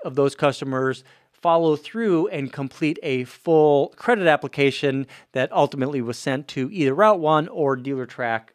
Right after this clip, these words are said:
uh, in the dealership's, uh, uh, at the dealership's, uh, physical location. You can see what the average credit score that was looked up, how many of the hundred and fifty-three were over that threshold, what we, uh, currently have that threshold set at, which is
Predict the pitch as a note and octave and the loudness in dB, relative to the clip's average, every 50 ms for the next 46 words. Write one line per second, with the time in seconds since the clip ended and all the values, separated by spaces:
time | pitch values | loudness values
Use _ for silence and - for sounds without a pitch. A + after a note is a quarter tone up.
0 | _ _ - B2 A2+ - - C#3+ A#2+ A#2+ A2+ A2+ G#2+ A#2 A#2 A2+ A#2 A2+ - - | _ _ -12 -12 -12 -10 -12 -12 -12 -12 -12 -10 -10 -10 -8 -8 -10 -12 -12 -12
1 | - A2+ A2 _ - - - _ _ _ _ _ - A#2 G#2+ G#2+ G#2+ G#2+ - - | -14 -14 -14 _ -20 -20 -20 _ _ _ _ _ -14 -12 -10 -10 -10 -12 -14 -16
2 | _ _ _ _ - F#3 F3+ - - D#3+ C3 - - E3 C3 A#2 - C#3 A#2+ A#2+ | _ _ _ _ -14 -12 -12 -8 -6 -6 -6 -6 -4 -2 -2 -2 -2 -4 -8 -6
3 | A#2 A#2 A2+ - A#2+ - - - - - C#3+ A#2 G#2+ - A#2+ A#2 A#2+ B2 A#2 A#2 | -6 -8 -8 -12 -14 -16 -20 -20 -16 -14 -12 -12 -12 -12 -14 -10 -6 -4 -2 -2
4 | A2+ A2 - A2+ G#2+ - - - - _ _ _ - - - - - - D#3 D3+ | -2 -4 -6 -6 -6 -8 -10 -16 -20 _ _ _ -20 -20 -20 -20 -10 -8 -4 -2
5 | D3+ D3 - - D3+ C#3+ C#3+ E3+ - - - D3 C3+ C#3+ D3+ D3+ D#3+ D3 - - | -2 -2 0 0 0 0 0 -2 -6 -6 -2 0 2 2 2 2 0 -2 -4 -6
6 | - - D#3 D3+ C#3+ C#3+ - - - D#3+ D3+ C#3 C3+ D3+ D#3 C#3 A#2+ - C#3+ D3 | -4 -2 0 0 0 -2 -6 -6 -4 -2 0 0 0 -2 -4 -6 -8 -4 -4 -4
7 | C#3 C#3+ - F3+ F3 F#3 F#3 F3+ - - - - D#3 D3 C#3+ C#3+ C#3+ C#3 C#3+ C3+ | -4 -2 0 2 2 2 2 -2 -8 -16 -8 -6 -4 -4 -2 -2 -2 -2 -2 -2
8 | C3 C3+ A#2 C#3 D3 C#3+ C#3 C3+ B2 B2 A2+ - C#3 A#2+ - - B2 A2 A2+ - | -4 -6 -6 -6 -6 -6 -4 -6 -6 -8 -8 -8 -8 -8 -8 -8 -10 -10 -12 -12
9 | - F#3+ F#3 F#3 F3+ F3+ F#3+ F3+ - - - - D3 C3+ D3 - - - G3+ E3+ | -8 -4 -2 -2 -2 -2 -2 -4 -8 -14 -10 -4 -2 -2 -2 -2 -2 0 4 4
10 | F3 F3 E3 E3+ D#3+ D#3+ D#3+ - C#3 A#2+ C3+ - _ - G3 G3+ A3 G#3+ G#3+ - | 6 6 6 6 4 4 2 0 -2 -2 -2 -6 _ -6 -2 0 0 0 0 0
11 | G3+ G3 F#3+ F#3+ F#3 F#3 F3+ - - - - - - C3 C3+ F3 F#3 D#3 C3 C#3 | 0 0 2 2 2 0 -2 -6 -12 -20 -20 -12 -2 0 0 2 2 2 0 -2
12 | - G5 F#5 D#5 - B2 A#2 A2+ A2+ A2+ A#2 A#2 B2+ D#3 - - - F#3 F3 E3+ | -2 -4 -8 -8 -4 -2 0 0 0 0 -2 -2 -4 -6 -6 -4 -2 0 0 0
13 | D3+ C#3 B2 - D#3+ D#3 D3 C#3+ C#3+ C3+ C#3 C#3+ - - - D#3 C#3 B2+ - - | -4 -6 -8 -4 0 2 2 2 2 0 -4 -6 -6 -6 -6 -4 -4 -4 -6 -6
14 | C3 A#2+ A#2+ A#2 - - - F3+ F#3+ F#3 - E3 D#3 D#3 E3 - - D3 B2 - | -8 -8 -8 -10 -10 -6 -4 -4 -4 -4 -4 -4 -4 -2 -4 -4 -6 -10 -12 -12
15 | - - - - C#3+ B2 A#2+ A#2+ A#2+ A#2+ A#2+ A#2 - | -14 -16 -12 -10 -10 -8 -6 -6 -6 -6 -8 -8 -12